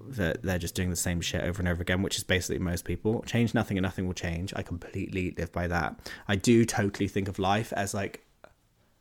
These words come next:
a whole bunch of, like, process of elimination. I think the worst thing you can do is sit still and think about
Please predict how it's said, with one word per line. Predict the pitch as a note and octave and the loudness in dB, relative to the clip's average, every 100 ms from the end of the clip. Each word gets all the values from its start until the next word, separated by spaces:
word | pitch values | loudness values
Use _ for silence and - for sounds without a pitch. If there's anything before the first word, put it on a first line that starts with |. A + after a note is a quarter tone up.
| _ - | _ -6
a | |
whole | G2 - A2 G#2 G2 | -4 2 4 4 4
bunch | G2 F#2 - G#2+ | 2 0 -2 -4
of, | G2 | 0
like, | F#2 F#2 - | 0 0 -4
process | G#2 F#2+ G2+ - | -2 -2 -2 -4
of | F#2+ | -2
elimination. | F#2+ F#2 F2 F2 - G#2+ A2+ - - - _ - | 0 0 0 0 0 0 -2 -6 -20 -20 _ 0
I | G#2+ | 2
think | A2+ A2 | 2 0
the | A#2+ | 4
worst | A2 G#2 - | 4 4 2
thing | G#2+ | 0
you | G#2 | 0
can | G2+ | -2
do | G#2 G2+ | 0 2
is | G#2+ | 2
sit | - - | 0 -4
still | - G2+ G#2 | -2 0 0
and | G#2+ | -2
think | - A2 G2+ | -4 -6 -6
about | A2+ G2 | -6 -6